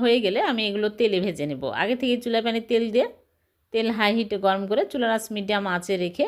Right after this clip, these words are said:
একটা একটা করে দিয়ে দিচ্ছি। দিয়ে উল্টে পাল্টে একটু সময় নিয়ে ভালো করে ভেজে নিতে হবে, তাহলে মুসমুসে হবে, খেতে ভালো লাগবে। যখন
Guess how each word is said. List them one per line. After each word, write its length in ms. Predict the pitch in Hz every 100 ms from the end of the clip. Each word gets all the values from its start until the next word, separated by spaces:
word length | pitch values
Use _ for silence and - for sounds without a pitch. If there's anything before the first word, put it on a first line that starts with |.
| 415
একটা 140 | -
একটা 140 | 180 175
করে 160 | 180 170
দিয়ে 180 | 165 127
দিচ্ছি। 380 | 120 - - 127 - _ _ _ _ _ _ -
দিয়ে 220 | 185 240
উল্টে 200 | 240 214 214
পাল্টে 200 | 220 294
একটু 140 | - -
সময় 220 | 233 208
নিয়ে 140 | 220 233
ভালো 160 | 190 185
করে 140 | 180 240
ভেজে 200 | 247 175 165
নিতে 160 | 147 143
হবে, 240 | 143 135 - _ _ _ _ _ _ -
তাহলে 260 | 202 214 320 339
মুসমুসে 380 | 240 - 220 240
হবে, 200 | 233 220 427 -
খেতে 220 | - 196 190
ভালো 120 | 190 160
লাগবে। 340 | 143 135 127 - _ _ _ _ _ _ _ _ _ _ _ _ _ _ _ _ _ _ _ _ _ _ _ _ _ _ _ _ _ _ _ _ _ _ _ _ _ _ _ _ -
যখন 240 | 214 247